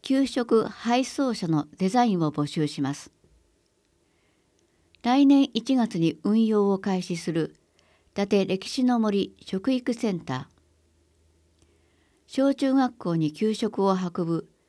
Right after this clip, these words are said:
給食配送車に描かれるデザインを考えてみませんか？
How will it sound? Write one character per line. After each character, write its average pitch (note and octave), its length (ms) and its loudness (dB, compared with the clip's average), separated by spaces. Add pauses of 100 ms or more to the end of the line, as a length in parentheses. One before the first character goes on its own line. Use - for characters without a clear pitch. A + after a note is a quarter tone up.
(220)
給 B3 280 0
食 - 440 0
配 A#3+ 320 -2
送 B3 300 -2
車 D#3 160 -6
に D3+ 240 -4 (600)
描 B3 260 2
か B3 160 0
れ A#3 120 4
る F3 140 2
デ F#3 120 0
ザ C4 180 2
イ B3+ 80 0
ン G3 100 0
を E3 60 0
考 F#3+ 280 -2
え G3 120 -2
て E3 120 -4
み D#3 120 0
ま D3 120 -2
せ D3+ 160 -6
ん C#3 40 -10
か？ D3 220 -10